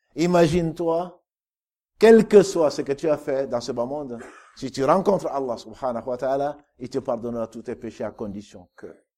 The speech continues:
tu aies évité de lui associer qui que ce soit.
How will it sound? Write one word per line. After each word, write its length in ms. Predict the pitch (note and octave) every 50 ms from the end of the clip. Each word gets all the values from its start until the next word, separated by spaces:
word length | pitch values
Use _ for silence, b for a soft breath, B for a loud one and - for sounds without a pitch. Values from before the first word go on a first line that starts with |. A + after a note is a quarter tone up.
| _ _ _ _ _ _ _ _ _
tu 140 | - - G#2
aies 80 | G2 F#2+
évité 300 | G2 G2 G#2 G2+ A#2+ G#2+
de 100 | F#2+ G2
lui 100 | F#2+ F#2
associer 400 | F2+ - - G2 - - G2 F#2+
qui 140 | _ G2+
que 80 | F#2+ _
ce 100 | - F2
soit. 240 | - - - -